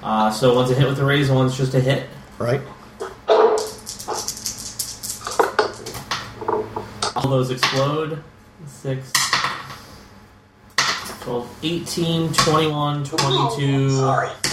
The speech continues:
Speaker 1: uh, twenty-five points of damage on the first shot.
Speaker 2: Which is which one?
Speaker 1: The, the one with the raise.
Speaker 2: Is that the laser?
Speaker 1: No, no, no. I, I bought a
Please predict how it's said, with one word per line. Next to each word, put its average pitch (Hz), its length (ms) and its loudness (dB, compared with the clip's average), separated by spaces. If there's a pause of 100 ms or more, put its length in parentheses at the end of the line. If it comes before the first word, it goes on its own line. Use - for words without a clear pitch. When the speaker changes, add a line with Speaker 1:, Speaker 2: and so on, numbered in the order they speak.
(160)
Speaker 1:
uh, 123 360 2
twenty-five 143 920 2
points 165 220 2
of 160 80 -2
damage 180 360 4
on 170 120 6
the 143 100 0
first 190 340 4
shot. 233 360 4 (160)
Speaker 2:
Which 143 200 4
is 127 140 4
which 139 240 4
one? 123 260 2 (1080)
Speaker 1:
The, 131 420 2 (240)
the 131 80 2
one 127 180 6
with 113 120 0
the 123 80 0
raise. 98 480 -2
Speaker 2:
Is 120 80 0
that 127 100 6
the 107 100 6
laser? 127 480 4 (640)
Speaker 1:
No, 196 120 6
no, 202 140 6
no. 151 200 6
I, 147 400 4
I 139 40 4
bought 160 360 4
a 123 580 0